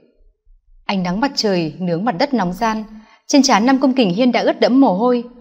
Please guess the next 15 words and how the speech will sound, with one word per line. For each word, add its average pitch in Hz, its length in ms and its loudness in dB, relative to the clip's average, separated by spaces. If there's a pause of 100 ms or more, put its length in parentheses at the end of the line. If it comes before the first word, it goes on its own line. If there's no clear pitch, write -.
(200)
chỉ - 140 -2
kịp 190 220 4
liếc - 160 0
mắt 339 240 2
nhìn 226 140 2
chiếc 311 140 -2
xe 277 160 0
kia, 269 320 0 (220)
bước 311 160 -2
chân 240 200 -2
đã 196 100 -4
không 247 220 -4
ngừng 214 160 0
lại 170 160 -4
được. 175 200 -2